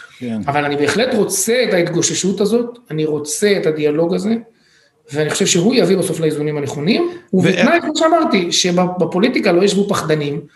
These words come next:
Speaker 2: ולא ישבו אנשים חלשים, וישבו אנשים שמחזירים מלחמה.
Speaker 1: ו-,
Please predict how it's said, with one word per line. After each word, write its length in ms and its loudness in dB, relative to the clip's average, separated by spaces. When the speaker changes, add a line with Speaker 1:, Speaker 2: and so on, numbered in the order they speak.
Speaker 2:
ולא 160 2
ישבו 220 2
אנשים 220 0
חלשים, 500 -4
וישבו 260 0
אנשים 200 0
שמחזירים 400 0
מלחמה. 280 -4
Speaker 1:
ו-, 120 0